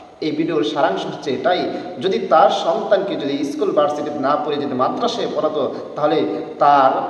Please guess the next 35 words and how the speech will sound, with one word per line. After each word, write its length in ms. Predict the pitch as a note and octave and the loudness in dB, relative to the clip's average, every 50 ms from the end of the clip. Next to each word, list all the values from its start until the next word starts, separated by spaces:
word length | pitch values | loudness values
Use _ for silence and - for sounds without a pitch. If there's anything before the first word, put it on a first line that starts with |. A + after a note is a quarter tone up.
| - - - - - | -6 -8 -10 -2 2
সন্তান 440 | D#3+ E3+ F#3 G3+ - - F#3 F3 D#3 D3+ D3+ D3+ D#3+ | 2 2 2 2 -2 0 2 2 2 0 -2 -4 -4
কখনো 220 | D#3+ E3+ G3+ F#3+ E3 - - - | -4 -2 -2 -2 -2 -2 -2 0
তাকে 220 | D3 D3 - D#3 C#3+ B2 - - - - - - | 0 0 0 -2 -2 -2 -2 -4 -6 -8 -8 -6
ফেলে 180 | - E3+ F#3+ G#3 - E3+ | -2 2 2 2 2 2
দিত 120 | C#3 - D3 C#3 | 0 -2 0 0
না, 60 | B2+ A2+ - - - - - - | 0 -2 -2 -6 -8 -8 -4 -2
কখনো 260 | D#3+ E3 E3 F#3+ E3+ D3 A#2+ - | 0 0 0 0 -2 0 0 0
তাকে 180 | D3 C#3+ D3+ D3 C3+ C#3+ | -2 -2 -2 -4 -4 -4
রেখে 260 | D#3 - - F#3+ E3 - - - - - - - C#3+ | -4 -4 -2 0 0 0 0 -2 -4 -6 -2 0 0
অন্য 160 | E3+ G#3 G#3 G3+ G3 - | 2 2 0 -2 -2 -2
কোথাও 200 | E3+ E3+ - - - - | 0 0 0 0 0 -2
ছেড়ে 180 | - - E3 E3 D#3+ - | -4 -2 -2 -2 -2 -2
চলে 140 | F3 E3 E3 D#3 | -2 -2 0 0
যাইত 180 | D3+ C#3+ - D3+ C#3+ C3 | 0 -2 -2 -2 -2 -2
না। 60 | A2+ G2+ - - - - - | -2 -2 -4 -8 -12 -10 -4
সে 100 | - G3 F#3 - - - | 0 0 2 2 2 2
জ-, 240 | D#3 E3+ F#3 F3+ - - - F3+ - | 4 6 6 6 4 2 -2 -4 -6
যদি 140 | F3+ E3 - - - E3+ F#3 | -4 -4 -4 0 2 2 2
একবেলাও 380 | F#3 F#3 - B3 C4 B3+ A3 - - | 2 2 2 4 4 4 4 4 2
খাইতে 260 | G3 F#3 - F#3 F3+ E3+ D#3 C3 - | 2 2 2 2 0 0 0 0 0
পারত, 200 | D#3 D3 - - D3+ B2+ - - - - - - D#3+ E3 | 0 0 0 -2 -4 -4 -4 -4 -8 -6 0 2 4 4
একবেলাও 360 | - - D#3 D#3 D#3+ D#3+ C3+ - - - - - - B2+ C#3 | 4 4 2 4 4 4 2 2 -2 -4 -6 -6 -2 2 4
মাকে 320 | D3 D#3 - - - E3 C#3+ C3+ | 4 4 2 0 -2 -4 -2 -2
নিয়ে 240 | C3+ C3+ D3+ E3+ F#3+ A3 B3 C4+ - - - - - | -2 0 0 2 2 0 0 -2 -4 -6 -8 -8 -6
সুখে 240 | - E3+ F3+ F3 D3 C3+ - - | -6 -4 -4 -2 -2 -2 0 2
শান্তিতে 380 | D#3+ E3 D#3+ D#3+ C#3+ C3 C#3 B2 - - | 0 0 0 -2 -4 -4 -4 -4 -4 -4
খাইতো, 280 | D#3+ D#3 D3+ - C#3+ B2 - - - - - C3 | -4 -4 -2 -2 -4 -2 -4 -6 -8 -8 -2 2
মার 180 | C#3 D3+ D#3 D3+ D3+ | 4 6 6 6 4
উপর 140 | D3+ - F#3+ - - | 2 -2 -2 -2 -4
কখনো 240 | D3 C#3 - - - C3+ B2 | -4 -4 -4 -2 -2 -2 -2
জুলুম 240 | C#3 E3 A3+ A#3 - - - | -4 -2 -2 -2 -4 -4 -4
করতো 220 | E3 D#3 - D#3 C#3 B2+ | -6 -6 -4 -4 -2 -2
না। 60 | A2+ G#2 - - - - - - | -2 -2 -4 -8 -12 -12 -10 -8
সে 120 | - D#3+ C#3+ B2+ A#2+ - - B2 - D3 | -4 -2 0 0 0 -2 -4 -6 0 2
মাদ্রাসায় 460 | D#3 D#3+ D#3 D#3 D#3+ D#3+ - D3 B2+ | 2 2 2 2 -2 -2 -4 -4 -2